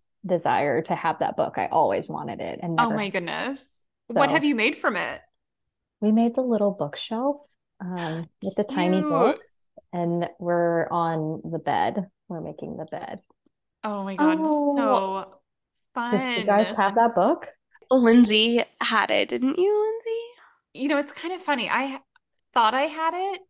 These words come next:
Speaker 2: and I have all of my American Girl books from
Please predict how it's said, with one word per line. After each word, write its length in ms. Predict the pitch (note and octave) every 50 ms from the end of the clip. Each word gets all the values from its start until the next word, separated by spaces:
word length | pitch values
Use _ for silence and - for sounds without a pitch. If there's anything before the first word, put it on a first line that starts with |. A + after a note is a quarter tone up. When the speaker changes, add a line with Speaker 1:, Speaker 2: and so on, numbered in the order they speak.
| _
Speaker 2:
and 100 | - C4+
I 60 | C4+ C#4
have 300 | C4 - C#4+ C#4+ B3 - - - _ _ _ _ _ -
all 260 | A#3+ C4 C#4 D4+ D#4+ E4+
of 80 | D4+ B3
my 140 | B3+ B3+ A#3+
American 520 | A3 G#3 G3 F#3+ F#3 F3+ F#3 - A3 G3+ F#3+
Girl 200 | F3 F3 E3+ E3+
books 460 | E3 F3+ F#3 G3 - - - - - _
from 640 | G#3+ G3 F3 F3 E3+ E3+ E3+ F3 F3+ G3 G3+ -